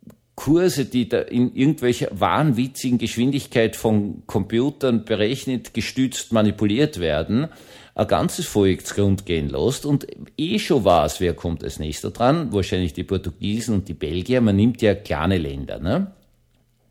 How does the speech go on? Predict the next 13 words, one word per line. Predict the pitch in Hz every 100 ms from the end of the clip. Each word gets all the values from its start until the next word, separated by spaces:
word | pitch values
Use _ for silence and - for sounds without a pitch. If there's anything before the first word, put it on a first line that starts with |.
| _ - - - - -
Darf | 95 95
an |
der | 85
Stelle | 85 87 87
sagen, | 92
dass | 87
Österreich | 87 - 95
eigentlich | 85 80
auch | 80
ein | 123
kleines | 113 78 76
Land | 69 64 67
ist. | - 143 -